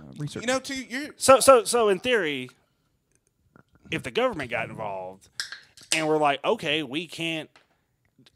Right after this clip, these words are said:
Speaker 3: outright destroy him, but if we just separate him."
Speaker 2: They did. In Jason versus Hell, they separated him.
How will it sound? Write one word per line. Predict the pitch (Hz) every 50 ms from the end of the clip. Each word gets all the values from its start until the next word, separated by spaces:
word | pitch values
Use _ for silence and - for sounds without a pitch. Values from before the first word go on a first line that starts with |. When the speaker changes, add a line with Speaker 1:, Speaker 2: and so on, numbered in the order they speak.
| _
Speaker 3:
outright | - 139 139 143 147 151 131
destroy | 120 - - 170 202 208 196
him, | 175 139
but | 131 131 123
if | 117
we | 139 156 143
just | 147 131 - -
separate | - 190 214 - 165 135 139 151 160
him." | 175 190 190 - _ _ _ _ _ _ _ _ _ _ _ _
Speaker 2:
They | - -
did. | 320 370 427 415 - - - - _ _ _ _
In | - 180 190
Jason | 190 208 240 - 254
versus | 233 254 320 269 -
Hell, | 226 277 -
they | 202 311
separated | - - 302 339 339 - 151 127 120 113 104
him. | 98